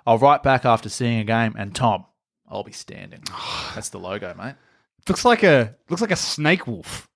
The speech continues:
Speaker 1: Yeah, it's a bit of a, a, a
Speaker 2: No, do you know what it fucking looks like?
Speaker 1: a
Speaker 2: Do you
Speaker 1: demon
Speaker 2: remember
Speaker 1: wolf with a crown and a couple of st-, and, like, it's kinda like
Speaker 2: No, no, no, no, no, no. Here's what, here's exactly what it looks like, Sean.
Speaker 1: Yeah.
Speaker 2: Do you know those toys you can buy? They're the raccoon attached to the ball, and when you press the button, the raccoon,
Speaker 1: Oh,
Speaker 2: like, rolls
Speaker 1: <laughs> yeah.
Speaker 2: around the ball. That's
Speaker 1: Yeah,
Speaker 2: what it
Speaker 1: good.
Speaker 2: looks like.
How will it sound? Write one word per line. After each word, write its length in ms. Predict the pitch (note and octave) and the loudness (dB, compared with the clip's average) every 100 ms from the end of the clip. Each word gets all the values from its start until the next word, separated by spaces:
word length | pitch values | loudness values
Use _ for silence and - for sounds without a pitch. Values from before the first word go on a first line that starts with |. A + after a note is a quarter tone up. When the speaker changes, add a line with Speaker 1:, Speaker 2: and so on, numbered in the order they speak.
| _ | _
Speaker 1:
Yeah, 160 | C3 D3 | -4 -4
it's 120 | A#2+ | -4
a 20 | |
bit 120 | C3+ E3 | -6 -4
of 80 | |
a, 160 | F#3 D3+ _ | -2 -2 _
a, 80 | B2+ G#2+ - | -10 -10 -6
a 220 | A#2 G#2+ | -4 0
Speaker 2:
No, 100 | A#3 | 2
do 60 | A#3 | 4
you 60 | |
know 60 | C#4+ | 6
what 100 | C#4 | 6
it 40 | - | 4
fucking 240 | A3 G3 | 0 2
looks 180 | G#3 - | -2 0
like? 240 | C#3 C#3 | 0 0
Speaker 1:
a 40 | B2 | 2
Speaker 2:
Do 80 | |
you 60 | A3 | 4
Speaker 1:
demon 180 | A#3+ A3+ | 4 6
Speaker 2:
remember 280 | F#3+ A3+ D#3 | 4 4 2
Speaker 1:
wolf 220 | D3+ - | -2 -2
with 120 | C3 | -6
a 40 | |
crown 680 | A#2 - B2+ B2 G2+ A2 E3+ _ _ A2 | -6 -4 -2 -2 -2 -6 -12 _ _ -8
and 220 | A2 G#2+ | -8 -8
a 20 | |
couple 280 | - A#2 G#2+ | -10 -12 -12
of 60 | F2+ | -14
st-, 200 | - - | -16 -14
and, 120 | C3 | -10
like, 140 | E3+ | -8
it's 120 | F#3 - | -10 -4
kinda 180 | B3+ | -2
like 220 | G4 G3 - _ | -2 -4 -10 _
Speaker 2:
No, 120 | F3 F#3 | 4 6
no, 60 | |
no, 120 | E3+ D#3+ | 6 6
no, 80 | |
no, 140 | D#3 C3 | 4 2
no. 100 | C3 | 2
Here's 200 | D#3+ G3 | 2 6
what, 160 | G3+ - | 4 4
here's 200 | G3 F#3+ | 2 2
exactly 420 | D3 D3 E3+ E3+ | 2 4 4 4
what 100 | C#3 | 2
it 40 | |
looks 180 | C3+ - | 0 2
like, 140 | A#2 | 0
Sean. 300 | A2 A2 G2 | 0 -6 -6
Speaker 1:
Yeah. 120 | A2 - - - | -10 -16 -20 -2
Speaker 2:
Do 100 | F#3+ | 4
you 40 | |
know 60 | G#3+ | 6
those 220 | G3 - | 6 4
toys 400 | - D3 D#3 C3 | -4 2 2 2
you 80 | C#3 | -4
can 180 | C#3 A#2+ | -6 -2
buy? 380 | A#2 G#2+ G2 | 0 2 -2
They're 180 | G2+ B2+ | -2 0
the 140 | B2 A2 | 0 -2
raccoon 560 | A#2 - C#3+ C#3+ D3 | -4 -4 -2 0 0
attached 420 | A#2 - - - | -4 -8 -8 -8
to 60 | A#2 | -10
the 80 | A2 | -10
ball, 380 | A2+ G#2+ C#3 A#3+ | -8 -6 -6 -8
and 80 | C3 | -6
when 80 | |
you 60 | B2+ | -6
press 220 | C3+ B2+ | -6 -8
the 100 | - | -6
button, 220 | A#2 A#2+ | -4 -4
the 100 | A2+ | -6
raccoon, 320 | A2 - C3 C#3+ | -8 -10 0 4
Speaker 1:
Oh, 80 | |
Speaker 2:
like, 200 | E3 A#2 C3 | 4 4 2
rolls 120 | C3+ | 4
Speaker 1:
<laughs> 40 | E3+ | 2
yeah. 80 | C3+ | 4
Speaker 2:
around 220 | B2+ B2 | 4 2
the 60 | A2+ | 0
ball. 280 | A#2 D#3+ G#3+ | 0 0 0
That's 140 | D#3+ | 0
Speaker 1:
Yeah, 40 | C#3+ | 0
Speaker 2:
what 60 | |
it 20 | B2 | 0
Speaker 1:
good. 40 | |
Speaker 2:
looks 160 | B2 A2+ | -4 -8
like. 140 | F2+ | -12